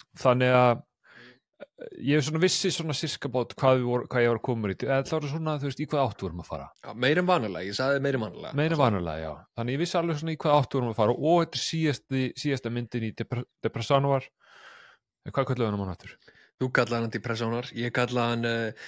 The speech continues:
Speaker 2: það sem hatur og einangrun gerir við manns, eh, geðið.
Speaker 1: Mhm, já.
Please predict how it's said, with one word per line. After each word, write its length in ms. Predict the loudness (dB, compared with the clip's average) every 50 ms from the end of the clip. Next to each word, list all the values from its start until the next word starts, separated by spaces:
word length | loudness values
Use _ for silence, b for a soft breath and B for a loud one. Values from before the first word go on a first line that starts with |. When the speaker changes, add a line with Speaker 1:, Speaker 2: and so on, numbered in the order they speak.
| B B B B
Speaker 2:
það 120 | -2 0
sem 100 | 0 0 -2
hatur 460 | 0 2 2 2 2 2 4 4 4
og 60 | 6 4
einangrun 400 | 4 2 2 2 2 2 0 0
gerir 220 | 0 2 2 2 2
við 80 | 2
manns, 420 | 2 0 0 0 -2 -2 -4 -6 -6
eh, 800 | -8 -10 -6 -4 -4 -2 -2 -2 -2 -2 -2 -2 -4 -4 -6 -4 -2
geðið. 320 | -2 -2 -2 -2 -6 -12 -16 -20 _ _ _ _ _ _ _ _
Speaker 1:
Mhm, 520 | -10 -10 -8 -6 -6 -6 -4 -4 -4 -4 -4
já. 120 | -4 -6